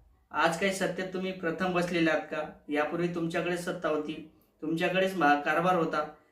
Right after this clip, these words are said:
त्या महाराष्ट्राच्या तिजोरीत किती पैसे आहेत ते तुम्हाला सर्व माहीत होतं. आश्वासन स-, कशासाठी दिलं? शेतकऱ्यांची जर कर्जमाफी नसती करायची तर मग तुम्ही कशासाठी बोललेत, असा एक प्रश्न निर्माण करतो, होतो. आणि त्याचबरोबर आता मग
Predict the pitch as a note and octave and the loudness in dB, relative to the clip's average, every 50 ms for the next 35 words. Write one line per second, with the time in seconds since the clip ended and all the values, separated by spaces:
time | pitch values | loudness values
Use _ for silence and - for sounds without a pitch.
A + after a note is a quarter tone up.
0 | _ _ F3+ E3+ E3+ E3+ D#3 D#3 E3 E3+ E3+ F#3 F#3+ F#3 F#3+ F#3+ F#3 - F3+ E3+ | _ _ -2 0 2 2 4 4 4 2 4 2 0 2 2 0 0 0 -2 0
1 | F3 F3+ F3 F#3 F#3 - - F3 D#3+ E3+ F3 E3+ - - F3+ F3 E3+ E3+ E3+ F3+ | 0 0 0 0 -4 -4 -6 -4 -2 -2 -4 -4 -4 -6 -2 -2 0 0 0 0
2 | E3+ E3+ E3+ - F3 - - D#3+ D#3+ D#3+ E3 F3 F3+ - - D#3+ C3+ F#3 G#3 G3+ | -2 -2 -2 -4 -8 -6 -6 -4 0 2 2 2 2 0 -2 0 2 4 4 4
3 | F#3 F3+ E3 - E3 D3 C#3+ D#3+ D#3+ D#3+ - - _ _ _ _ _ - D#3 E3 | 4 4 2 2 -2 -2 -2 -4 -6 -6 -10 -16 _ _ _ _ _ -4 -4 -4
4 | E3 F3 A3+ A#3 A#3 A#3 C#4 B3 - - - - G#3 G3+ - G3+ - G3 E3+ D#3+ | 0 2 2 2 4 2 0 0 0 -4 -4 -4 -2 -2 -2 -4 -4 -4 -4 -2
5 | D3+ C#3+ C#3 C#3+ - - - - _ _ _ _ _ _ _ _ - D#3+ D#3 - | -2 -2 -2 -4 -4 -8 -12 -14 _ _ _ _ _ _ _ _ -8 -8 -6 -4
6 | - F3+ F3 F3+ F3+ G3+ F#3+ G3+ G#3 G3 - F#3+ F3+ E3 E3+ F#3+ F#3+ F#3 F#3 - | -2 -2 -2 0 0 -2 -2 0 -2 -2 -2 -2 -2 -2 0 0 0 0 0 0
7 | G#3 F#3+ F#3 F#3 F#3 - - A3 - F#3 D#3+ C#3+ C#3 - D3 C#3+ - E3+ F3 F#3 | -2 -2 -2 -4 -6 -4 -6 -2 -2 0 0 0 0 -2 -6 -8 -6 -6 -6 -6
8 | F#3+ F#3+ - G3+ G3 G3 G3 G3 F#3+ G3 G#3+ G3+ G3 G3+ G3 G#3 G#3 F#3 E3+ D#3 | -6 -4 -4 -4 -4 -2 -2 -2 -4 -4 -2 -4 -4 -4 -4 -4 -4 -2 0 0
9 | C#3+ C#3 C#3 C3+ - - _ _ _ _ _ _ _ _ _ - - - - F#3 | 0 0 -2 -6 -10 -18 _ _ _ _ _ _ _ _ _ -10 -8 -4 -2 -2
10 | F#3 F#3 F3+ F#3 G3 F#3 F#3 - - F#3+ F#3 F3+ F3+ F3 F3 F3 F3 E3+ E3+ D#3+ | -2 -2 -4 -4 -6 -6 -6 -4 -4 -4 -2 -2 -2 0 0 0 0 -2 -4 -6
11 | - - - - - - - _ _ - E3+ D#3+ D#3+ F3 E3+ E3+ - - - _ | -6 -6 -10 -10 -10 -14 -18 _ _ -4 -4 -2 0 0 -2 -2 -4 -12 -20 _
12 | _ _ _ _ _ - F3 G3 G#3 - - A3 A3+ G#3 G3 G3 F#3+ F3 E3+ E3 | _ _ _ _ _ -2 -2 -2 0 4 6 6 6 6 4 0 0 0 0 0
13 | E3 E3 G3 G3+ A3 | 0 2 0 0 0